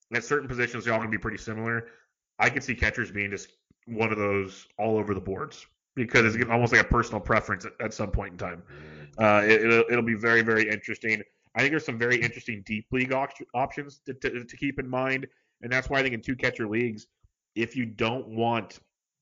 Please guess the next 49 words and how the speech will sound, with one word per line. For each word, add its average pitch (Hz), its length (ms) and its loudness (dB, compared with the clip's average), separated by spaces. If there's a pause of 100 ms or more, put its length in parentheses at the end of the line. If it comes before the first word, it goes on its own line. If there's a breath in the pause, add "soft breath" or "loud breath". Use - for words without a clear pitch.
(300)
to 131 100 0
go 113 160 2
early, 117 340 0
which 110 180 0
I 104 100 -2
don't 110 280 0
disagree 110 460 -4
with, 117 240 -2
like, 107 220 -8
your 120 160 -2
strategy, 120 680 0 (560 loud breath)
there's 139 220 4
some 139 180 -4
very 123 440 4 (120)
interesting 110 520 -4
later 104 260 2
guys, 101 300 2
especially 127 520 -2
young 113 220 2
guys. 92 340 -8 (360 soft breath)
It's 117 280 0
the, 123 300 4
uh, 110 300 6
the 113 100 2
debate: 117 520 0
Do 120 80 -4
the 110 100 -2
young 113 260 -2
guys 120 320 2
come 113 220 -4
through? 117 400 0 (400 soft breath)
Uh, 107 160 0
does 107 200 0
Zach 120 340 2
Collins 120 420 0
get 107 180 -4
consistent 110 420 -8
playing 110 240 -4
time 110 160 -2
with 104 100 -6
Chicago? 107 420 2
That's 104 160 -2
a 110 40 -2
big 117 360 -2
power 117 300 2
bat 104 220 2
you 113 80 -14
can 113 80 -20
get 113 160 -4